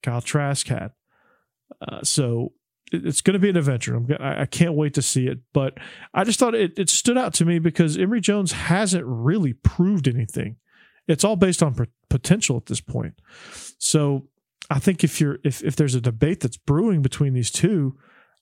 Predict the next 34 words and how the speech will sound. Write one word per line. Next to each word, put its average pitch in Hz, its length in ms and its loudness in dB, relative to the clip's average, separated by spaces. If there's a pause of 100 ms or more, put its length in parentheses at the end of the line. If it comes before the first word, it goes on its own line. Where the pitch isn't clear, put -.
(120)
I 170 80 0
don't 208 120 2
think 143 200 2
it's - 120 -2
a 135 40 0
debate 123 280 0
at 120 120 0
all. 156 420 -4 (380)
I 147 80 0
think 190 180 0
it's 151 140 0
J 131 180 0
T 127 140 -6
Daniels. 143 580 -2 (640)
I 170 180 2
even 165 180 2
think 147 240 2
if 143 120 0
you, 151 160 2
if 151 220 0
you 156 80 2
put 165 160 4
him 170 80 2
up 156 100 2
against 160 240 0
Matt 165 200 -2
Corral, 156 420 -2
I 143 120 -2
think 190 200 -2
it's 151 160 -4
Matt 147 220 0
Corral. 151 560 -6 (760)
You 135 80 0
know, 139 240 -2